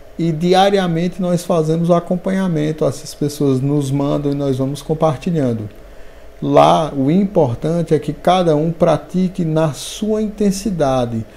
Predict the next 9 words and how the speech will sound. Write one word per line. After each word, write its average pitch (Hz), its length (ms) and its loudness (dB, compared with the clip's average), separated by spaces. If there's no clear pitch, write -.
Não 180 400 2
é 170 80 2
uma 180 160 2
competição. 180 920 0
Nós 165 280 4
costumamos 160 640 0
dizer 139 400 -2
que 156 140 -6
superar 160 960 2